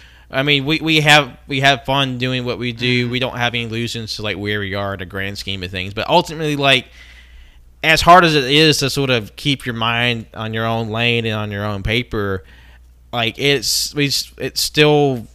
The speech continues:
Speaker 1: fun to do, as, like, challenging as it is. It's still a, a, a lot of fun. And it, 'cause I get to make something with my best friends, and at, at the end of the day,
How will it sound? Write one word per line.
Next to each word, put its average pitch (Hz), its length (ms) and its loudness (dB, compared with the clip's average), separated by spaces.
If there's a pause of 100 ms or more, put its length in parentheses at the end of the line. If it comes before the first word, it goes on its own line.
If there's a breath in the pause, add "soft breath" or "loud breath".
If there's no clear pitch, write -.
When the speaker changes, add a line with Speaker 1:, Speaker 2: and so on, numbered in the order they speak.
(280)
Speaker 1:
fun 151 420 4
to 135 120 0
do, 135 520 0
as, 117 240 -2
like, 107 240 -2
challenging 131 480 2
as 120 220 -4
it 110 100 -2
is. 113 220 0
It's - 200 -6
still 117 300 -2
a, - 100 -6
a, 113 220 -4
a 110 120 -4
lot 120 220 0
of 113 140 -4
fun. 117 220 -4
And 175 380 4
it, 185 120 2
'cause 175 100 0
I 165 80 6
get 165 200 2
to 139 200 -4 (460 soft breath)
make 165 380 4
something 147 760 0 (420 soft breath)
with 127 380 -4
my 131 220 2
best 131 280 4
friends, 131 580 0
and 127 260 0
at, 127 140 0
at 143 140 2
the 147 60 -2
end 151 220 0
of 135 60 -6
the 135 100 2
day, 139 280 4